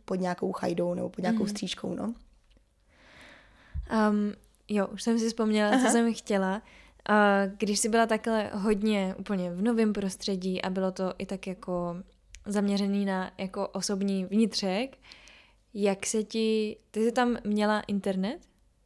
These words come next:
Speaker 1: Mm, jo, měla jsem tam jako ne internet, eh,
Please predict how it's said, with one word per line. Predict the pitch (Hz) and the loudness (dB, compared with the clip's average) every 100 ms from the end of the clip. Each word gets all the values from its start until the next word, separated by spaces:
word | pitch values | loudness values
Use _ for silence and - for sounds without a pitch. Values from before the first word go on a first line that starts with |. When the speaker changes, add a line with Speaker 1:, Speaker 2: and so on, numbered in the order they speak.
| _ - | _ -8
Speaker 1:
Mm, | 214 214 208 - | -2 -2 -4 -2
jo, | 208 180 | 2 2
měla | 185 202 | 2 0
jsem | 202 208 | 0 0
tam | 208 202 | 0 0
jako | 202 202 | -2 0
ne | 196 190 | 2 2
internet, | 190 196 196 180 180 - - - - | 0 2 2 2 -2 -14 -18 -18 -20
eh, | - | -6